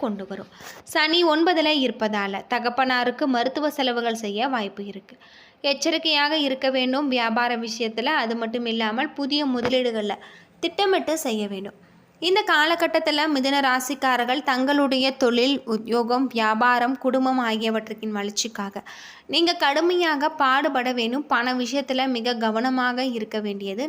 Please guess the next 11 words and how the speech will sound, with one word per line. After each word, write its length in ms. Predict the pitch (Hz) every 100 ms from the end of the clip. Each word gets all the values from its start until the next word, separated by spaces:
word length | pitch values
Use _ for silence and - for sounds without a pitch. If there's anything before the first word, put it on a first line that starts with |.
| 285
நல்லது 340 | 196 202 208 226
அப்படின்னே 340 | 220 202 202 220 220
சொல்லலாம். 420 | 196 196 233 349 - - - - _ 285
மேலும் 360 | 294 320 349 349
பெரியோர்களுடைய 720 | 294 302 339 330 320 311 294 277 247
ஆதரவு 380 | 269 269 269 233 - 240
இந்த 120 | 311 320
காலகட்டத்துல 640 | 269 254 285 262 240 240 233
உங்களுக்கு 340 | 226 214 202 294 285
கிடைச்சிருக்கு 480 | 220 220 220 220 233
அப்படின்னும் 380 | 220 202 202 277